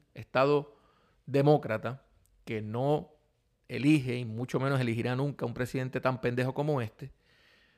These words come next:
pues el presidente asume que ese estado no es parte de la Unión, no envía ningún tipo de recursos a ayudar a las personas de ese estado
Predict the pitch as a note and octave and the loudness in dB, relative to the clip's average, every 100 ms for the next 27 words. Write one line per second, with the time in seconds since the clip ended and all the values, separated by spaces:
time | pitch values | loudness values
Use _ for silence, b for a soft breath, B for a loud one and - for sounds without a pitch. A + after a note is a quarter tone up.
0 | b - B2+ C3+ B2+ B2 - _ _ - | b -8 0 2 2 -2 -12 _ _ -8
1 | C#3 - C3+ - C#3+ F3+ F3+ C#3+ B2 - | -6 -2 -2 0 0 0 0 0 0 2
2 | F3 C#3 A#2+ - C#3+ - D3 D3+ C#3 B2+ | 2 0 -4 -6 -6 2 6 6 4 2
3 | - _ _ - D3+ E3+ - F3+ F3 F3 | -4 _ _ -10 -2 0 4 4 6 4
4 | F3+ D3+ A#2 B2 D#3+ - _ _ _ _ | 6 4 0 -2 -8 -12 _ _ _ _
5 | _ _ _ _ - - G#2 B2+ E3 E3 | _ _ _ _ -18 -8 -2 4 4 4
6 | - C3+ B2 C#3+ C#3 B2+ B2+ C3+ C#3 C#3 | 0 -4 0 0 0 -2 -4 -2 0 2
7 | D#3+ - A#2 - D#3 D#3 A#2 G#2+ A#2 C3 | 0 0 -4 -2 -8 -8 -6 0 2 2
8 | A#2+ G#2 - D#3+ C#3 C3 E3 - G2+ G2+ | 0 -4 -4 -4 -2 -4 -4 -2 -2 -2